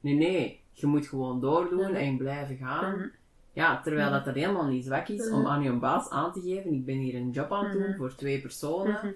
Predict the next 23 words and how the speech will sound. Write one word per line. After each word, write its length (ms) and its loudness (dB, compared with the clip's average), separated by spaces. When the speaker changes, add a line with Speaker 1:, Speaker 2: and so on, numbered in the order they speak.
Speaker 1:
en 160 2
ik 160 -2
ga 160 0
hier 160 0
al 240 -6
onderdoor." 720 -4
Speaker 2:
Mhm. 300 -4
Speaker 1:
Want 140 2
dat 100 4
hangt 340 -4
ook 240 0
heel 260 -4
vaak 220 -6
samen, 340 -4
hè? 80 -2
Want 140 -6
als 200 -4
je 180 -4
je 120 -2
eigen 380 -2
behoeften 480 -6
al 160 -4
geen, 320 -8